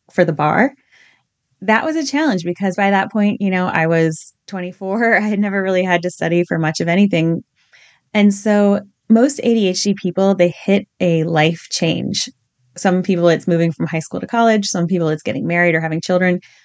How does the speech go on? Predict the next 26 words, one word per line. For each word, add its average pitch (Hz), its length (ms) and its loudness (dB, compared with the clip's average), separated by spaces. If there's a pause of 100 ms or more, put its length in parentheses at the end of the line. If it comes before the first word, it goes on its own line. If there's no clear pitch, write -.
(140)
where 185 160 4
there's 190 180 2
enough 180 560 0 (140)
that - 180 0
changes 214 640 -2
and 175 140 0
enough 165 340 2
stress - 440 -4
is 165 140 -6
added 185 460 0 (320)
that 175 260 4
it 180 180 -6
suddenly 175 420 2
becomes 160 640 0 (260)
really 170 380 4
difficult. - 520 -4 (500)
And 165 240 2
the - 100 -2
A 180 80 4
D 175 100 4
H 165 140 -2
D 175 80 0
symptoms 160 440 -2
are 156 140 0
very 151 220 2
exacerbated. - 800 -2